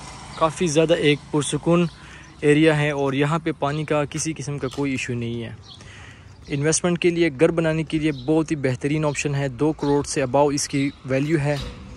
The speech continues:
जिस किसी ने लेना हुआ वो डायरेक्ट मुझसे रब्ता कर सकता है। बाकी इसी तरह के वीडियोज़ के लिए हमारा YouTube चैनल सब्सक्राइब करें।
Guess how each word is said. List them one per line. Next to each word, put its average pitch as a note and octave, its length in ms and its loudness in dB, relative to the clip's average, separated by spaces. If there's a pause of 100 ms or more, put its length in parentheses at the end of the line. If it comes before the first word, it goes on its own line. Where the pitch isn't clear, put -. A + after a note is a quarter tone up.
(1300)
जिस D#3 140 0
किसी F3+ 220 0
ने F3 60 4
लेना D#3+ 180 4
हुआ D#3 140 6
वो D3+ 80 8
डायरेक्ट D3 280 4
मुझसे E3 220 2
रब्ता D#3 220 2
कर D3+ 140 2
सकता D#3 300 -2
है। D3+ 60 2
बाकी C#3 240 -2
इसी D#3 140 -4
तरह D#3+ 160 4
के D3+ 120 -4 (560)
वीडियोज़ D3+ 240 2
के F3 80 4
लिए D#3+ 100 8
हमारा D3+ 220 6
YouTube D3 340 2
चैनल F3+ 160 4
सब्सक्राइब E3+ 420 4
करें। D#3+ 240 6